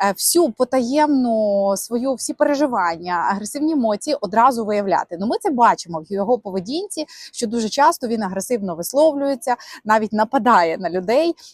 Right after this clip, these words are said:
І це, власне, дає йому те, що його ведуча планета в натальній карті Марс.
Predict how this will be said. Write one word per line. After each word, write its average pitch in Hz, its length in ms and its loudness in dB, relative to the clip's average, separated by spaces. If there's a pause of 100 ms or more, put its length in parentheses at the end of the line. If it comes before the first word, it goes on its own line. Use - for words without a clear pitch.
(140)
І 233 100 0
це, 302 160 6
власне, 254 400 4
дає 214 280 0
йому 190 160 -4
те, 262 260 -2
що - 180 -8
його 208 200 0
ведуча 214 640 -2
планета 185 520 -2
в 170 40 -8
натальній 170 440 -2
карті 208 400 0
Марс. 175 460 0